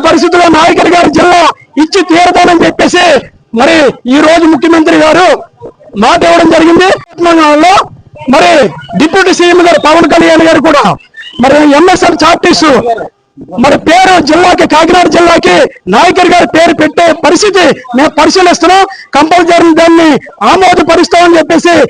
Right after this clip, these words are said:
విజయవాడ, ఈ విశాఖపట్నంలో కంపల్సరీగా మాట ఇవ్వడం జరిగింది. మరి అదే విధంగా అన్ని వర్గాలు, అన్ని కులాలు, మతాలకి మరి దారాదత్తం పదిహేను వందల ఎకరాలు ఆయన మరి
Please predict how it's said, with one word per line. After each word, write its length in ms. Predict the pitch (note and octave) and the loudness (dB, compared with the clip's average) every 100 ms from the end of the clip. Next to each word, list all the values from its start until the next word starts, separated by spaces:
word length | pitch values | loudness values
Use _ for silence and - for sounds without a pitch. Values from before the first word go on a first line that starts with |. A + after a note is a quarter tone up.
| - - G3+ | -6 -10 -4
విజయవాడ, 440 | C#4 F4+ E4+ E4 D4 C#4 | 0 2 2 2 2 0
ఈ 20 | C4+ C4+ | 0 -2
విశాఖపట్నంలో 800 | D4+ F#4+ F4+ E4 D#4+ D#4 E4 F#5+ - - _ - | 0 0 0 -2 0 0 2 0 -2 -10 _ -4
కంపల్సరీగా 500 | D4 E4+ D#4 E4+ E4 D#4+ | -2 0 0 2 2 0
మాట 140 | D#4+ E4 | 0 0
ఇవ్వడం 200 | E4 E4 | 2 2
జరిగింది. 360 | D#4+ E4 E4 G4 - - _ - | 2 2 2 2 -2 -6 _ -4
మరి 140 | G#3 D4 | 0 2
అదే 140 | F4 E4+ | 2 2
విధంగా 320 | E4 E4 E4+ D4 F4 - _ _ G#3 | 2 2 2 2 -2 -6 _ _ -4
అన్ని 240 | C#4 F4+ F4 D4+ | 0 2 2 2
వర్గాలు, 400 | D#4 F4+ F4 C#4 | 0 0 2 2
అన్ని 180 | D4+ D#4+ A#3+ | 2 2 0
కులాలు, 360 | D4 F4+ E4+ C4+ | 0 2 2 2
మతాలకి 520 | C#4+ D#4 F4+ F#4 G4 D4+ F#3+ - - - _ G3 | 0 2 2 2 0 -2 -2 -8 -20 -20 _ -2
మరి 160 | C4+ D#4 B3 E3 - - E3 | 0 2 0 -2 -12 -6 -2
దారాదత్తం 680 | D4+ F#4 F#4 F4+ F4+ F4 - - - | 2 2 2 0 0 0 0 -2 -4
పదిహేను 380 | A#3 D4+ C#4+ D#4 C#4+ | -2 0 2 2 2
వందల 200 | C#4+ C#4+ C4+ | 2 2 0
ఎకరాలు 400 | D#4+ E4+ D#4 B3 - _ G3+ | 0 2 2 0 -2 _ -2
ఆయన 180 | C#4+ D#4 B3+ F3 - - - G#3+ | 0 2 0 -2 -8 -20 -8 -2
మరి 120 | C#4 | -2